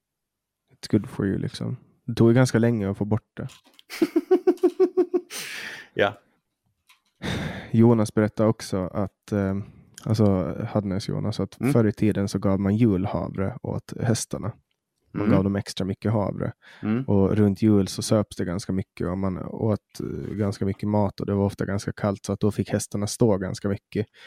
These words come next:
Speaker 2: Mm.
Speaker 1: Eh, och, och när de fick mer havre än vad de var vana med så kunde de få, jag tror det är kolik,
Speaker 2: Mm.
Speaker 1: eh, eller tarmvred eller om det är samma
Speaker 2: Mm, det är
Speaker 1: sak,
Speaker 2: något
Speaker 1: jag vet
Speaker 2: sånt,
Speaker 1: inte.
Speaker 2: ja.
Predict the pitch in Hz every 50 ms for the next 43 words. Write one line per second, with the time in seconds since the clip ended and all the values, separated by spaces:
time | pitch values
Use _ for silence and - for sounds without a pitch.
0 | - - - - 113 123 143 147 110 101 95 92 92 90 90 87 - - 104 98
1 | 95 92 78 95 104 101 101 101 101 98 - 113 - - 120 117 113 104 95 98
2 | 104 - 110 104 95 98 101 101 98 98 101 101 101 95 98 98 95 95 - _
3 | 110 107 101 104 120 117 107 98 95 95 95 95 95 95 104 - - - - -
4 | 95 95 95 95 98 - - 95 95 - - 107 - - 110 104 98 - - -
5 | 107 107 - - 117 - _ _ - - _ _ _ - 107 104 107 - 95 95
6 | 95 101 107 117 117 - _ - 98 95 92 - - 107 98 95 92 92 92 95
7 | - - 101 - - - 110 110 104 - - 101 - - - - 98 90 90 87
8 | 90 87 85 80 - - - 80 - - - 87 90 - 110 104